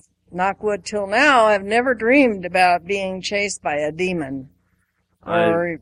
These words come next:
Speaker 2: I
Speaker 1: in the presence of
Speaker 2: usually
Speaker 1: a demon.
Speaker 2: I usually get to the point where there's, like, no hope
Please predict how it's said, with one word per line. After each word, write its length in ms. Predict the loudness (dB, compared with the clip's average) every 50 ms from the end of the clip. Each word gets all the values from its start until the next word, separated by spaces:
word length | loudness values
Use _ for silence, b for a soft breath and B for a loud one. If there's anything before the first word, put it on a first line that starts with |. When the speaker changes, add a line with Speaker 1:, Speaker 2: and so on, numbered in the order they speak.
| _ _ _ _ -6
Speaker 2:
I 100 | -4 -2
Speaker 1:
in 100 | -2 -2
the 140 | -2 2 4
presence 360 | 4 4 4 2 0 -2 -4 -4
of 80 | -6
Speaker 2:
usually 180 | -8 -8 -6 -4
Speaker 1:
a 20 |
demon. 380 | -4 -4 -4 -6 -6 -10 -12 -12 _ _ _
Speaker 2:
I 80 | -8 -8
usually 420 | -6 -6 -6 -8 -8 -8 -10 -10
get 200 | -10 -10 -12 -14
to 80 | _ -16
the 80 | -16 -16
point 440 | -14 _ -8 -6 -6 -6 -6 -8 -10
where 300 | -10 -6 -4 -4 -4 -4 -6
there's, 280 | -8 -12 -14 -12 -12
like, 240 | -12 -12 -12 -12 -14
no 320 | -14 -12 -12 -10 -10 -10 -10
hope 340 | -8 -8 -8 -8 -10 -12